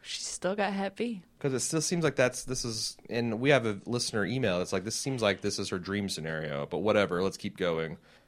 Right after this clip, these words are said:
Speaker 2: Uh, Sarah shows up at the old light of day camp,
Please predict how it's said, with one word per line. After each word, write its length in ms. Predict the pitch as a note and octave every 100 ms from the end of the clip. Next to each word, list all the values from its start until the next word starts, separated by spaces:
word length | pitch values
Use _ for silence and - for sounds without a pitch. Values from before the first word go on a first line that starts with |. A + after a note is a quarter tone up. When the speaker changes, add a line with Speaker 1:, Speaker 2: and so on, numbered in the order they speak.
| _
Speaker 2:
Uh, 200 | G#2+ A2
Sarah 280 | - F3+ F3+
shows 260 | - D#3
up 80 | D3
at 40 | C#3+
the 80 | B2
old 160 | C3
light 200 | A#2+ B2
of 100 | A2+
day 220 | A2 A#2
camp, 600 | A#2 - A#2+ A2 A2 A2